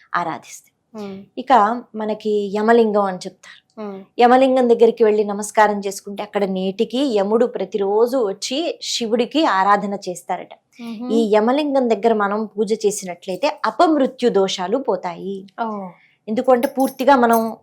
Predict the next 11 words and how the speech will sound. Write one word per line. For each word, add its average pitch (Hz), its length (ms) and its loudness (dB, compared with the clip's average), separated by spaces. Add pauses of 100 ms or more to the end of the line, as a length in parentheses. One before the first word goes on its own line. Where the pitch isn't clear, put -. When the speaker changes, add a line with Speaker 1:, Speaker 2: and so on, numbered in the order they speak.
Speaker 1:
ఉ-, 220 220 -8
ఉండాలి 240 320 2
కదా, 208 200 -2
అలా 214 320 -2
కాకుండా 247 480 2
అపమృత్యు 214 580 0
దోషాలు, - 720 -12
Speaker 2:
ఉమ్. 202 160 -12
Speaker 1:
లేకపోతే 226 340 0
రకరకాల 214 680 2
రోగాలు. 214 400 6